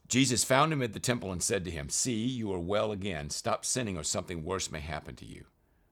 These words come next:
The man went away and told the Jews that it was Jesus who made him well, because the man had encountered the Jewish people, the Jewish leaders, and were,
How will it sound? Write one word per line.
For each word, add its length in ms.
The 80
man 340
went 140
away 460
and 120
told 240
the 80
Jews 320
that 100
it 80
was 140
Jesus 400
who 80
made 180
him 140
well, 320
because 340
the 120
man 260
had 100
encountered 540
the 80
Jewish 340
people, 460
the 80
Jewish 320
leaders, 400
and 200
were, 120